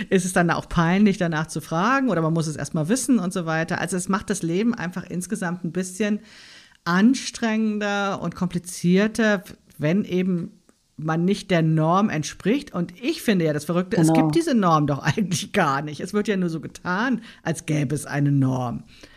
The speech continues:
Speaker 1: Und das, das ist ja das, was es uns oft so schwer macht, ne? Also ich könnte jetzt ja zum Beispiel auch nicht sagen, was genau,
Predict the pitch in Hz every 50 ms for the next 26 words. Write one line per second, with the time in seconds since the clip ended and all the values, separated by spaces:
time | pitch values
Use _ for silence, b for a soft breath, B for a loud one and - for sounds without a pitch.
0 | b b b b b b b 160 165 156 170 175 175 - - - 170 175 214 185
1 | 208 190 175 175 175 - 175 156 170 156 - - 170 156 - 147 143 - - 151
2 | 139 - - - 160 185 220 220 190 135 139 135 - - - 151 160 160 - 151
3 | - 156 151 151 - - 165 165 175 185 190 170 165 165 - - 151 - - -
4 | 156 143 147 165 - - - 175 170 170 B B B B B B - 147 165 202
5 | - 233 208 180 - - 165 156 160 170 170 156 156 165 180 - - - 175 165
6 | 160 156 156 147 147 156 170 190 214 247 262 269 269 254 262 - -